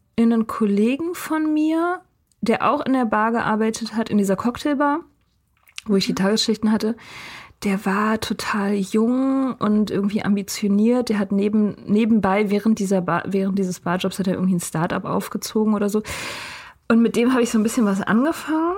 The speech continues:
Speaker 1: Wir hatten so einen kleinen Fling und haben immer irgendwie im, hinten im Getränkelager geknutscht und so. Und der hat irgendwann zu mir gesagt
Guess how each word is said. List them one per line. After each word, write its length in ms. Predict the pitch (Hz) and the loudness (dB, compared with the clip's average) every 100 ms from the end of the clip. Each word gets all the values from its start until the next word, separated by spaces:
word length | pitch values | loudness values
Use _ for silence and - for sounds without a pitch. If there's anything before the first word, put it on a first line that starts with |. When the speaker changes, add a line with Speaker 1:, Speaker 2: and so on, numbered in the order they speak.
| 440 | -2
Speaker 1:
Wir 100 | 220 | 0
hatten 180 | 226 220 | 0 0
so 60 | |
einen 80 | 208 | -2
kleinen 380 | - 208 202 196 | -2 -2 -2 -4
Fling 320 | - 226 277 381 466 - _ _ - | -2 0 0 -2 -10 -18 _ _ -6
und 140 | 190 | -2
haben 140 | 208 208 | 0 0
immer 340 | 214 214 202 | 0 0 0
irgendwie 340 | 202 208 - | -2 -4 -2
im, 280 | 143 190 190 | -4 -4 -4
hinten 380 | 185 208 214 208 | -4 -4 -2 -2
im 320 | 143 185 185 | -2 -2 -2
Getränkelager 880 | 185 - - 196 214 190 190 196 185 | -6 -6 -4 -4 -2 0 0 0 0
geknutscht 460 | 180 175 220 240 - | 0 0 -2 -2 -2
und 100 | 247 | -2
so. 280 | 262 269 285 - - - - - - - - - - | 0 0 -2 -8 -20 -20 -20 -20 -20 -20 -20 -16 0
Und 260 | 220 202 | 2 2
der 260 | 226 262 285 | 2 2 2
hat 120 | 269 | 0
irgendwann 500 | 127 214 240 240 226 | 0 0 0 0 0
zu 180 | 226 - | 0 0
mir 160 | 220 214 | 2 2
gesagt 880 | 214 202 208 202 214 - - - - | 0 0 0 0 -2 -6 -12 -12 -12